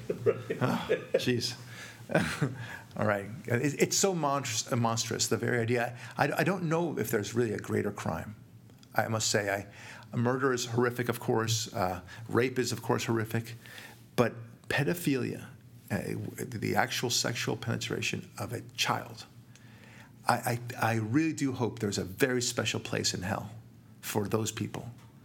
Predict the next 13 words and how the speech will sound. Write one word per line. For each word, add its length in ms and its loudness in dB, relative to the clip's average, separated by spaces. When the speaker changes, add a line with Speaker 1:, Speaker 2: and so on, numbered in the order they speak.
Speaker 2:
I, 60 4
I, 280 2
I, 180 4
whatever 300 2
torture 480 0
can 200 0
be, 140 0
befall 480 2
them, 300 -2
I'm 160 2
good 160 0
with 180 -8
it. 100 -6